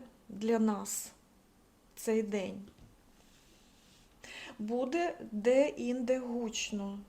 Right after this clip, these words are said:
буде так. Е, буде, м, знову ж таки, м, оці маніпулятори світові.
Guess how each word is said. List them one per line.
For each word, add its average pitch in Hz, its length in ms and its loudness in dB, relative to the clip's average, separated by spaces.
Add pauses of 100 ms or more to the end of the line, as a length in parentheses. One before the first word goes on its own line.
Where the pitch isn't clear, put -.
(420)
буде 202 460 -4
так. - 360 -12 (1400)
Е, 220 160 2
буде, 294 760 6 (160)
м, 240 300 0
знову 247 300 2
ж - 160 -6
таки, 226 600 0 (420)
м, 202 400 -2 (460)
оці 214 320 -4
маніпулятори 240 800 4
світові. 208 840 -6